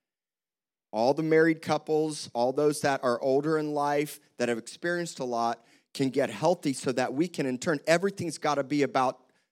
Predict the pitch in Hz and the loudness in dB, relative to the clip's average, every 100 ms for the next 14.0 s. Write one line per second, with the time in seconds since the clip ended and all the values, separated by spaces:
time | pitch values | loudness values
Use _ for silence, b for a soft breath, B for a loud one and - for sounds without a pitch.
0 | _ _ 120 147 147 147 - 127 117 120 | _ _ 4 4 6 0 0 -2 -2 -2
1 | 117 110 123 117 117 113 110 - 107 113 | -2 -2 -2 0 -2 -4 -10 -10 -8 -6
2 | 107 87 - - - _ _ _ 107 113 | -8 -8 -14 -20 -20 _ _ _ -4 -4
3 | - b b 110 113 120 127 127 131 - | -4 b b -4 -2 2 2 2 -2 -4
4 | 107 127 113 104 113 104 104 113 - 95 | -6 -4 -4 0 0 0 0 0 -2 -6
5 | - 139 120 - B B - 165 185 180 | 0 4 4 2 B B 4 6 8 6
6 | 156 147 151 147 147 151 143 135 139 139 | 6 4 4 0 0 -4 0 0 2 0
7 | 143 - 123 123 131 135 120 120 123 117 | -2 -4 0 2 2 0 -2 -2 -2 -6
8 | 107 104 135 156 151 139 117 117 120 127 | -6 -4 -2 0 -2 -4 -6 -4 -4 -6
9 | B B B - 139 151 151 123 123 147 | B B B 2 2 4 2 4 6 4
10 | 156 170 151 139 156 185 233 _ _ - | 2 0 0 0 0 -2 -2 _ _ -4
11 | 120 160 175 147 139 - _ - 147 143 | 0 2 2 2 0 -4 _ -12 0 2
12 | 143 - 135 113 123 117 135 123 113 123 | 2 0 0 0 -2 -2 -2 -2 -2 -4
13 | 127 120 113 - 127 131 131 123 123 - | -4 -2 -2 0 0 2 2 4 2 -2